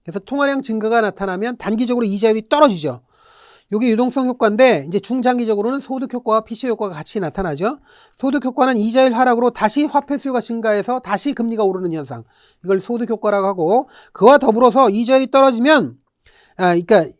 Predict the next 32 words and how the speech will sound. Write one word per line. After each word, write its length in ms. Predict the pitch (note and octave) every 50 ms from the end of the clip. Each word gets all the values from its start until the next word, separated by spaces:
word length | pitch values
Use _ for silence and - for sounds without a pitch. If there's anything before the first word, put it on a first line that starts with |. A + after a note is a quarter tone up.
| _ _ _
그, 300 | - G3 F#3+ F3+ E3+ C#3+
그와 220 | - A3 B3+ C#4
더불어서 440 | - A#3+ A#3+ A#3 A#3+ A#3 G#3 B3+ A#3+
피쇼 280 | - - C#4 - D#4+
효과 240 | D4+ C#4+ - C#4+ B3+
때문에 320 | - B3+ A#3+ A3 A#3 B3+ A#3+
화폐 340 | C4+ - C#4 C#4 - D#4
공급이 320 | C#4+ C#4 C4+ C4 B3+ B3+ A3+
증가되니까 880 | - - A#3 A#3 B3 A#3+ A3 A3 G#3 G#3 - C#4+ C#4+ B3 E3 A#2+ A2 - _ _ _ _ _
돈이 220 | - A3 B3 C#4 C#4
많아지니까 500 | A#3+ G#3 G#3+ A3 G#3+ G#3+ A3 A3 A#3 G#3+
앞으로 180 | F#3+ A3 A3
물가가 360 | F#3 F3 G#3+ G#3+ - C#4 C4+ B3
오를 220 | A3 A#3+ D4+ C#4
거야라고 760 | - C#4+ B3 F#3+ A#2+ G#2+ A2 _ _ E3 E3+ F3 G#3 A3 F#3+
사람들이 380 | - - A#3+ A#3+ B3 A3+ A#3+ A3+
기대한다는 540 | - A3+ A#3 C4 C#4+ C#4 B3+ A#3 A3 G3+ F3
거죠. 380 | E3 E3+ G#3+ C4 G#3 B2 - _ _ _ - - - - _ _
그래서 460 | - B3 A3 A#3+ A#3 C4 C#4 C4+ C4+ _ _ - - _ -
이런 200 | F#3+ A3+ C4+ C4
인플레이션이 520 | C#4 C4+ - D4 D#4 D4+ B3+ D4+ D4 C#4+
발생하면 760 | C4+ B3+ A#3+ - - B3+ B3+ C4 B3 C#4+ D#4 C#4+ F#3+ B2+ - _ _ _ _ _ _
그러면 340 | - - A3 B3+ C#4 D4 C#4+ -
금리가 260 | - A3+ A#3 A#3+ A#3+
다시 220 | A#3 - - G#3+
올라가요. 500 | G3 E3 E3 D3 C#3 A#2 A2+ A2 G#2+ _ _ _ _
물가가 360 | D#3 F#3+ A#3 - C#4+ C#4+ C4
오르니까 560 | A#3+ G#3 G#3 G#3 F#3 D3+ - C3 G#2+ G#2 G#2 _ _ _
금리가 260 | - F3 F3+ E3+ F3
다시 160 | D#3 D3 C#3+ C#3+
올라가더라라는 800 | D3 C#3 C#3+ B2+ B2+ B2 - C3 B2+ A#2 A2+ A2 A2+ G#2+ G2+
거예요. 120 | F#2 F#2+